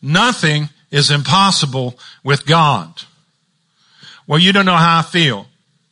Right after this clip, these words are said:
Maybe I do, maybe I don't. But nothing, somebody help me here, nothing is impossible with God. An eighteen-year-old young Jewish maiden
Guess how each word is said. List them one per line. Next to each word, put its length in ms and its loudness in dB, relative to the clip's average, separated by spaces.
Maybe 300 -2
I 80 -2
do, 180 -6
maybe 260 -4
I 100 -2
don't. 360 -10
But 220 -18
nothing, 960 -2
somebody 380 -4
help 180 0
me 80 -12
here, 200 -6
nothing 880 -2
is 200 0
impossible 1160 -2
with 340 -6
God. 480 -2
An 260 -6
eighteen-year-old 1700 0
young 600 0
Jewish 680 -2
maiden 580 -4